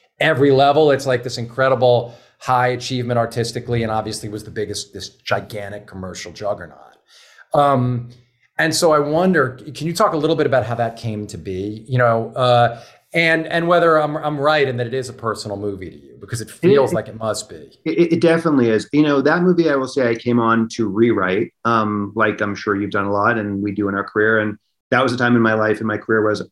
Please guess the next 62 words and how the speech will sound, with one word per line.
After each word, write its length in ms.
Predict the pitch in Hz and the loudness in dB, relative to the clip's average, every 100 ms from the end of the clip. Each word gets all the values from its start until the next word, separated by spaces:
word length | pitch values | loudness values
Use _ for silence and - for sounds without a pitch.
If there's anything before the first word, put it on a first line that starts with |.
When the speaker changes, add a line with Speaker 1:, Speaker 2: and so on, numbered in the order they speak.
| - | -2
Speaker 2:
where 200 | 120 110 | 0 2
I 40 | |
was 100 | 110 | 2
doing 160 | 117 110 | 0 0
a 60 | |
lot 340 | 107 117 120 120 | 2 2 4 2
of 160 | 113 - | -2 -2
production 340 | 113 104 - | -2 0 -2
rewrites. 640 | 101 101 101 98 98 - - 113 | -2 0 2 0 -4 -10 -8 -4
Um, 580 | 110 107 101 101 104 - _ _ | -4 -4 -6 -8 -12 -18 _ _
uh, 360 | 113 101 98 - | 0 0 0 0
Speaker 1:
But 140 | 165 | 2
most 240 | 175 254 269 | 4 2 2
Speaker 2:
or 40 | |
Speaker 1:
of 80 | - | 2
the 40 | |
time, 200 | 208 190 | 2 2
one 180 | 180 180 | 2 2
doesn't 220 | 175 160 | 2 0
get 120 | 123 - | -4 -6
credit 360 | - 165 151 | 0 2 2
on 100 | 120 | 0
a 40 | 110 | -2
production 400 | 120 113 113 113 | -2 -2 -4 -6
rewrite. 300 | 113 113 175 | -2 0 2
And 40 | |
Speaker 2:
No, 100 | 175 | 4
no, 120 | 175 | 4
no, 120 | 165 139 | 4 2
Speaker 1:
clearly 140 | 135 | 2
Speaker 2:
I 40 | 147 | 2
Speaker 1:
that's 180 | 160 160 | 2 2
Speaker 2:
did 60 | |
a 40 | 160 | 2
lot 80 | |
of 40 | 147 | 2
Speaker 1:
identified 560 | 185 185 175 160 147 | 2 0 -2 0 0
Speaker 2:
stuff. 100 | 131 | 0
Speaker 1:
heavily 300 | 160 147 123 | -2 -2 -6
with 240 | 107 107 - | -8 -12 -12
you, 240 | 92 80 78 | -14 -14 -12
that 240 | 98 87 | -12 -12
movie. 100 | 87 139 | -4 0
Speaker 2:
Yeah, 120 | 120 | 2
yeah. 240 | 113 98 127 | 2 2 2
No, 200 | 220 180 | 2 4
and, 340 | 160 175 170 | 2 0 0
and, 360 | 170 160 156 - | 2 2 2 -2
and 200 | 147 139 | -2 2
I, 280 | 139 143 139 131 | 2 2 2 2
I 100 | 135 | 2
invested 600 | 131 131 127 - 123 123 _ _ - | 2 2 0 -2 -4 -4 _ _ 0
an 80 | 131 | 4
immense 280 | 131 131 127 | 4 4 2
amount 240 | 127 120 | 2 2
of 120 | 113 | 0
both 260 | 117 113 - | 0 0 0
time 400 | 120 117 113 113 | 0 2 2 2
and 220 | 113 110 | 0 0
myself 520 | 107 101 117 113 110 - - | 0 -2 0 0 0 -6 -8
into 500 | 143 139 131 127 107 | 0 4 4 2 0
it. 160 | 92 | 0